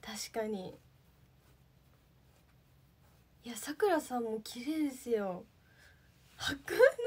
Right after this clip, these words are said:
なんて違うよ。アイル泣いてます。こんにちは、なん。そう。もう光ってますね、もう。皆さん、慣れた、慣れるもんなんですか？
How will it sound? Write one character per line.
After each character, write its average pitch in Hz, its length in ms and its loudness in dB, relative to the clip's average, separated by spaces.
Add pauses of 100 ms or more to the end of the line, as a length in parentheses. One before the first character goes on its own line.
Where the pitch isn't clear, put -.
(160)
な 339 60 -6
ん 302 60 -4
て - 140 -10
違 247 40 -6
う - 40 -8
よ。 254 300 -12 (320)
ア 285 100 -4
イ 302 120 -2
ル 254 80 -2
泣 247 220 -2
い 240 40 -8
て 254 140 -4
ま 240 120 -6
す。 233 300 -12 (380)
こ 269 60 -6
ん 277 100 -2
に 294 40 -4
ち 294 100 -6
は、 294 100 0
な 269 420 2
ん。 277 80 -4 (1200)
そ - 240 -18
う。 - 40 -
も 208 180 -12 (1900)
う 220 40 -8
光 - 280 -4
っ - 40 -20
て - 120 -6
ま 214 140 -6
す - 140 -14
ね、 220 280 -6
も 208 320 -6
う。 - 100 -16 (1300)
皆 277 180 4
さ 285 160 2
ん、 214 140 -2
慣 240 180 4
れ 359 100 4
た、 - 140 -14
慣 220 200 4
れ 370 160 6
る 302 100 4
も 240 120 2
ん 339 80 -2
な 214 80 0
ん - 60 -6
で - 80 -10
す - 100 -20
か？ - 80 -18